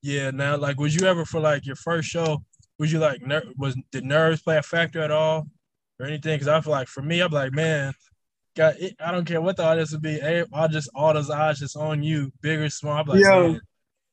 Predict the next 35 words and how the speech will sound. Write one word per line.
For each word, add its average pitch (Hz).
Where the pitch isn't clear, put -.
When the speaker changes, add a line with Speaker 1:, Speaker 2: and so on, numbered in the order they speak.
Speaker 1:
kinda 143
nervous, 170
can't 165
really 143
fuck 185
up." 202
<laughs> 202
The 151
type 160
Speaker 2:
See, -
Speaker 1:
shit, 156
but 147
Speaker 2:
I, 240
Speaker 1:
yeah. 151
Speaker 2:
I 240
knocked 233
that 226
out 208
the 202
way. 202
Okay, 185
when 196
I 202
first 214
started 196
recording, 175
it 185
was, 190
uh, 170
it 185
was 190
in 180
a 165
studio 185
where 170